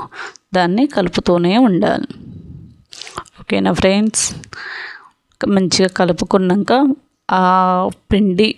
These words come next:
స్మెల్ అనేది పోయి మంచి ఫ్లేవర్ వస్తుందండి, నెయ్యి ఫ్లేవర్ వస్తుంది. మంచిగా వచ్చేంత వరకు మనం మంచిగా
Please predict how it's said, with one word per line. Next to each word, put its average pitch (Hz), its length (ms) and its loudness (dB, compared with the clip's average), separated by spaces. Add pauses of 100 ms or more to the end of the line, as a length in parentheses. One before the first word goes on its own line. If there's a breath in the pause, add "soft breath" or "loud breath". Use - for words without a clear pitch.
(420)
స్మెల్ 185 460 2
అనేది 175 380 0
పోయి 175 320 2
మంచి 165 600 0
ఫ్లేవర్ 175 380 4
వస్తుందండి, 170 500 2 (120)
నెయ్యి 170 260 2 (100)
ఫ్లేవర్ 170 400 2
వస్తుంది. 170 400 2
మంచిగా 165 520 0 (840 loud breath)
వచ్చేంత 165 540 0 (100)
వరకు 175 300 0
మనం 185 240 2
మంచిగా 165 400 0